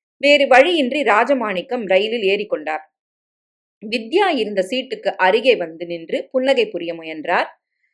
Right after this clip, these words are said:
அபாயம் உணர்ந்த வித்யா அவருக்கு வாய்ப்பே தராமல் மொபைல் போனில் ஒயர் மாட்டி காதில் ஸ்பீக்கரை பொருத்திக் கொண்டு கண்களை இறுக மூடிக்கொண்டாள். சற்று நேரம் அசடு வழிய நின்றுவிட்டு தன் இருக்கைக்கு வந்து பொட்டலத்தை பிரித்து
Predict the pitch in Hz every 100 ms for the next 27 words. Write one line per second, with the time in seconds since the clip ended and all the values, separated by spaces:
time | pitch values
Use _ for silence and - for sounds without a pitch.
0 | _ _ _ 254 262 370 466 427 254 226
1 | 226 190 180 160 208 208 170 - 196 214
2 | 196 190 170 180 233 240 262 269 196 185
3 | 185 220 165 - 185 208 277 339 - 190
4 | 185 185 170 190 247 208 180 - 208 151
5 | - 190 214 262 185 - 226 254 190 165
6 | 175 208 190 170 165 190 175 - _ _
7 | _ _ _ 247 247 285 294 208 180 214
8 | 254 269 277 208 196 202 170 156 160 -
9 | _ _ _ _ _ _ _ - 226 220
10 | 220 262 359 262 190 240 226 214 226 339
11 | 254 233 233 185 185 220 175 175 190 196
12 | 247 277 269 - 170 175 160 156 185 185
13 | 233 208 175 - 170 185 185 214 214